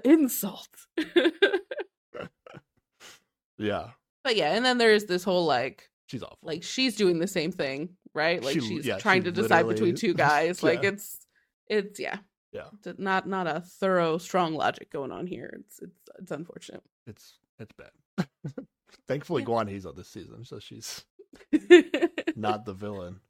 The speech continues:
Speaker 2: of the whole
Speaker 1: Mm-hmm.
Speaker 2: season. All right. <laughs> Yeah, by the end of the show, it's like, like, like, three people I like.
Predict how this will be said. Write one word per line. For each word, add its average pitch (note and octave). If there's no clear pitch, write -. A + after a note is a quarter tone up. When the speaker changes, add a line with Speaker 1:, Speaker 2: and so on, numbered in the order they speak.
Speaker 2:
of G#2+
the G#3+
whole E3+
Speaker 1:
Mm-hmm. -
Speaker 2:
season. B2
All B2+
right. B2
<laughs> -
Yeah, F3+
by D3+
the E3
end G3+
of C#4
the A#3+
show, C#3
it's G2
like, G2+
like, G2
like, G#2
three F#2
people A2+
I A#2
like. B2+